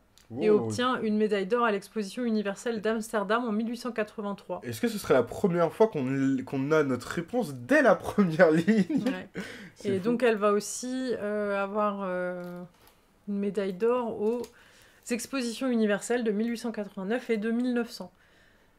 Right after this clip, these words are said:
Speaker 1: Elle va s'installer ensuite en mille huit cent quatre-vingt-dix à Ouessant, petit village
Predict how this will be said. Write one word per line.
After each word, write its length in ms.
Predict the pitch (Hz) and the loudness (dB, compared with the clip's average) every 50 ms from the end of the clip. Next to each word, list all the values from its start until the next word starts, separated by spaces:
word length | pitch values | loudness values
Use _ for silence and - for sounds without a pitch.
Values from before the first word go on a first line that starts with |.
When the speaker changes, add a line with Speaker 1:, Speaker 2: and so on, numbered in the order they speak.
| _ _ _ | _ _ _
Speaker 1:
Elle 140 | 214 220 214 | 2 2 6
va 140 | 208 226 220 | 6 4 4
s'installer 580 | 226 254 247 233 - - 254 247 247 247 233 | 4 0 -2 -2 0 0 2 2 4 2 2
ensuite 480 | 220 214 208 - - - 226 208 - - | 2 0 -2 -4 -8 -8 -8 -6 -4 -4
en 120 | 202 190 | -4 -2
mille 240 | 190 202 220 240 226 | -2 0 0 0 0
huit 80 | 233 226 | -2 -4
cent 200 | 220 - 233 214 | -4 -4 -4 0
quatre-vingt-dix 960 | 220 214 208 - - 240 220 214 214 214 220 214 208 226 220 214 - - - - - | 2 0 0 0 -2 -2 0 0 2 2 2 0 0 -2 -4 -6 -6 -10 -12 -10 -6
à 160 | 202 196 190 | -6 -6 -4
Ouessant, 640 | 190 185 208 247 254 240 - - 220 220 226 220 - _ _ - - | -4 -4 -6 -6 -6 -6 -6 -4 -4 -4 -4 -6 -10 _ _ -20 -10
petit 280 | - 220 208 - - 214 | -10 -8 -8 -6 -6 -4
village 520 | 214 220 220 214 214 220 208 185 185 190 | -2 2 4 4 4 4 2 -2 -6 -10